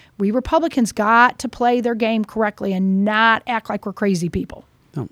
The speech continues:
Speaker 2: I
Speaker 1: But they do.
Speaker 2: Well said. Um, these are the things that are happening once again as we talk about from the border standpoint. There's a lot of craziness going on in this country. It's a, we're about ready to bust, or it seems like we're gonna bust,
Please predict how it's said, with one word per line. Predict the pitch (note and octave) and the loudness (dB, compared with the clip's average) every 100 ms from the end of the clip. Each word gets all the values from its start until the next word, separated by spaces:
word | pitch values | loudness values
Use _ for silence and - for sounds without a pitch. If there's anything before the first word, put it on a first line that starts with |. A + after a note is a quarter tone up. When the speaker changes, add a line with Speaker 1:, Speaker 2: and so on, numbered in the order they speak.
| _ - | _ -12
Speaker 2:
I | - _ - - - - | -12 _ -16 -16 -20 -16
Speaker 1:
But | - - | -12 0
they | G3 | 6
do. | G3+ E4+ G3+ - | 8 6 4 2
Speaker 2:
Well | A2 B2+ | 6 6
said. | A#2 C#3 D3+ F2+ F#2 - - - - _ - - | 6 6 6 4 -4 -18 -20 -20 -20 _ -2 4
Um, | B2+ A#2 A2+ G#2+ _ _ _ _ | 6 6 2 -2 _ _ _ _
these | A#2+ A#2 D3+ C#3 | 4 8 10 10
are | |
the | C#3 B2+ | 6 6
things | C3 B2 | 6 6
that | A2 | 4
are | G#2+ | 4
happening | A2+ G#2+ F#2+ G#2 G2 | 4 4 2 2 2
once | G2 - | 0 0
again | G2 F#2 | 0 0
as | F2+ | 0
we | F#2+ | -2
talk | F2+ F2+ - | 0 0 2
about | E2+ D#2+ - - - - _ | 0 0 -2 -14 -20 -20 _
from | - F#2+ | 0 2
the | F2 | 4
border | F2 E2 | 2 2
standpoint. | E2 - F#2 E2 D2+ C#2+ | 2 2 2 2 -2 -2
There's | G2 F#2+ | -2 2
a | |
lot | F#2+ F2+ | 2 0
of | |
craziness | - F#2+ F2+ F2+ - | 0 0 2 -2 0
going | F2+ | -2
on | |
in | D#2 | -2
this | |
country. | - A#2+ - A#2 G#2+ | 0 0 2 2 2
It's | F2+ - | -4 -8
a, | F2 - | -10 -10
we're | F#2+ F#2 | -8 -4
about | F#2 F#2 F2+ | -2 -2 -2
ready | F#2+ F#2 | -2 -4
to | E2+ | -6
bust, | D#2+ G#2+ G#2 - | 2 2 2 -2
or | F#2 | -4
it | C#2+ - | -6 -10
seems | - A#2+ G#2 | 0 2 2
like | F#2+ | -2
we're | G2 | 0
gonna | G2 E2+ | 0 0
bust, | - G2 F2 - | 2 2 0 -6